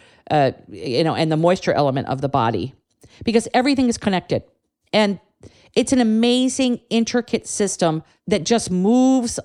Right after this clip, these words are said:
along in the background, cleaning and nourishing, cleaning and nourishing. And the only time we really think about it is when there's a problem. And that needs to change. We need to think about the lymphatic system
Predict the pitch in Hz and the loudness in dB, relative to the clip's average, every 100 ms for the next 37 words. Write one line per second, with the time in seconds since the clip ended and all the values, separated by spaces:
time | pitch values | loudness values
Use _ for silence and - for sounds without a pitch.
0 | - 196 202 202 196 190 190 190 180 170 | -2 0 4 4 4 2 0 -2 -2 0
1 | 180 175 - 175 151 151 143 - 247 240 | 0 0 0 0 0 -2 -6 -4 0 0
2 | 240 233 226 185 185 180 175 175 - 151 | 0 0 -2 -2 -2 0 2 0 -2 -4
3 | 135 - - _ - 247 233 233 220 - | -6 -10 -20 _ -2 0 2 2 0 -2
4 | 180 175 165 165 - 135 101 127 _ _ | -4 -2 0 0 -2 -4 -4 -10 _ _
5 | - - - 202 220 208 247 277 302 - | -20 -14 -2 0 2 2 2 2 -2 -2
6 | 240 220 214 202 196 202 196 190 - 269 | -2 0 0 -2 -2 -2 0 -2 -2 -2
7 | 339 277 160 147 147 160 _ _ - - | 0 0 2 4 2 0 _ _ -10 -4
8 | 196 190 190 180 156 156 - - 247 247 | -2 0 -2 0 0 -2 -2 0 2 2
9 | 202 107 - - _ _ - - 247 320 | -2 -6 -8 -14 _ _ -8 0 2 2
10 | 339 277 - - - 311 247 139 - - | 0 -4 -4 -6 -4 -2 -2 -4 -10 -18
11 | _ _ _ - 262 285 277 262 - 294 | _ _ _ -4 0 0 0 -4 -2 -2
12 | 277 - 226 - 202 202 - - - 208 | -2 -2 -2 0 2 2 0 -6 -8 -4
13 | 202 196 - 208 208 220 - 196 175 - | -2 -2 0 2 0 -2 -6 -6 -2 0
14 | 156 160 | 0 0